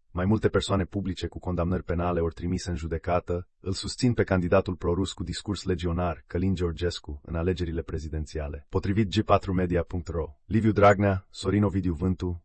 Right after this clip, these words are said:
Gigi Becali, Victor Micula Genre, dar și Mitică Dragomir sau Cătălin Hideg și-au declarat public susținerea pentru Călin Georgescu.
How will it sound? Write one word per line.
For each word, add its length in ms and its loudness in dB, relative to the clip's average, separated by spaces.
Gigi 240 -2
Becali, 600 -2
Victor 380 0
Micula 320 0
Genre, 480 -2
dar 160 0
și 140 -2
Mitică 360 0
Dragomir 480 0
sau 200 -4
Cătălin 400 -4
Hideg 360 -4
și-au 220 -6
declarat 480 0
public 360 -4
susținerea 600 -4
pentru 340 -6
Călin 320 -4
Georgescu. 640 -8